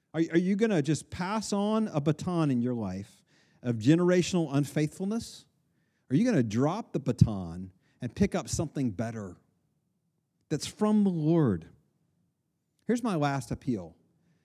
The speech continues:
Would you look at your kids? And would you look at our kids?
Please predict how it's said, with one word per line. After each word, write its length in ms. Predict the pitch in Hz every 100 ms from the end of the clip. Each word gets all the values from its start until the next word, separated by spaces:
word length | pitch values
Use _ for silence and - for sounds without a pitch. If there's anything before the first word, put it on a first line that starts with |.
| _ -
Would 180 | 143 285
you 100 | 247
look 240 | 175 175
at 140 | 160
your 80 | 151
kids? 540 | - 143 135 117 - _ _ _ _ _ _ _ _ _ _ _ _ _ _ _ _ _
And 100 | 151
would 140 | 160 233
you 100 | 311
look 160 | 233
at 80 | 160
our 220 | 107 127
kids? 560 | 123 98 78 73 -